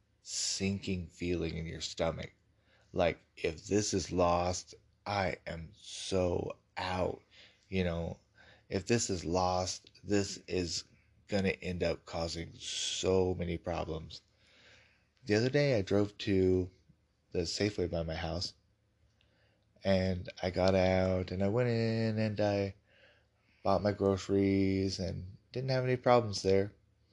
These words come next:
And when I brought my groceries back out to the car, I reached into my pockets, and I didn't have my car keys. And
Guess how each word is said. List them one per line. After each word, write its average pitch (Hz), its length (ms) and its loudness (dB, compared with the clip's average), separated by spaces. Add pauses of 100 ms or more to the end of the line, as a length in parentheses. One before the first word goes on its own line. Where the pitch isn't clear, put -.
(640)
And 95 460 2 (440)
when 113 260 -2
I 107 40 0
brought 127 220 2
my 120 80 4
groceries 110 500 0
back 104 300 0
out 107 160 0
to 95 60 -6
the 90 120 -2
car, 104 460 2 (600)
I 113 60 -2
reached 135 300 2
into 120 100 -2
my 87 160 -2
pockets, - 640 -6 (1300)
and 104 100 0
I 117 60 0
didn't 135 220 -4
have 127 180 -2
my 87 120 2
car 101 280 2
keys. - 420 -4 (1900)
And 87 360 0